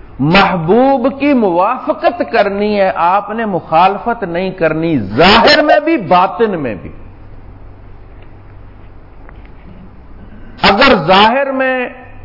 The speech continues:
آپ ان چیزوں کو اپنا لیں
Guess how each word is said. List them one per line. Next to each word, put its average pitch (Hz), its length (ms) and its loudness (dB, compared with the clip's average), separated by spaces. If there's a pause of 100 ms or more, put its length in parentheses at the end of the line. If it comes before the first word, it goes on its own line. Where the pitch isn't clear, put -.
(220)
آپ 226 540 2
ان 311 260 4
چیزوں 262 320 2
کو - 260 0
اپنا 208 520 2
لیں 226 320 -4